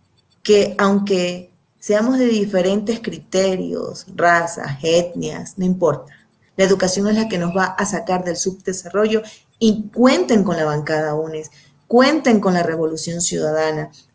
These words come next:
Aquí estamos para juntos, porque juntos somos más fuertes y son más, muchos más los honestos, los revolucionarios, los que realmente queremos cambio, los que amamos a nuestro país y los que vamos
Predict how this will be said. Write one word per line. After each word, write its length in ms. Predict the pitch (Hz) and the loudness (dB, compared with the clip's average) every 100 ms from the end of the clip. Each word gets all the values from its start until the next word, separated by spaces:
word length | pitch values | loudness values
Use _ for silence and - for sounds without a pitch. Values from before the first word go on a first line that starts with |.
| - | -6
Aquí 220 | 196 214 | -4 -4
estamos 360 | 220 226 220 | -2 0 0
para 240 | 220 196 175 | 0 -2 0
juntos, 680 | 220 254 240 160 - - _ _ _ _ _ | 4 4 4 0 -6 -10 _ _ _ _ _
porque 360 | 175 - - | -10 -6 -6
juntos 680 | - - 254 392 403 262 233 | -4 2 4 4 2 0 2
somos 200 | 202 214 | 2 0
más 200 | 220 214 | 0 -2
fuertes 520 | 220 220 208 208 - _ _ _ _ _ _ | -4 -4 -6 -8 -10 _ _ _ _ _ _
y 120 | - 185 | -8 -4
son 300 | 196 196 190 | -2 -2 2
más, 320 | 185 170 - | 2 2 -2
muchos 380 | 208 247 247 202 | -2 -2 0 2
más 200 | 202 202 | 2 0
los 160 | 196 | 0
honestos, 580 | 185 170 175 185 - 170 | -6 -6 -6 -6 -6 -8
los 120 | 170 | -6
revolucionarios, 840 | 160 156 156 156 156 165 160 165 165 | -6 -4 -4 -6 -8 -10 -8 -10 -10
los 160 | 175 | -14
que 280 | - 175 - | -8 -10 -8
realmente 400 | 190 202 208 214 | -6 -2 -2 -4
queremos 380 | 214 170 175 - | -6 -8 -8 -6
cambio, 380 | - 175 170 156 | -2 -2 -2 -6
los 140 | 147 | -8
que 100 | - | -10
amamos 300 | 170 190 208 | -4 0 0
a 60 | 196 | -2
nuestro 340 | 175 - 151 | -6 -8 -12
país 420 | - 160 160 147 - - _ _ _ _ | -8 -6 -4 -6 -10 -20 _ _ _ _
y 100 | - | -2
los 140 | 190 185 | -2 0
que 100 | 175 | -2
vamos 400 | 175 202 208 | 0 -2 -4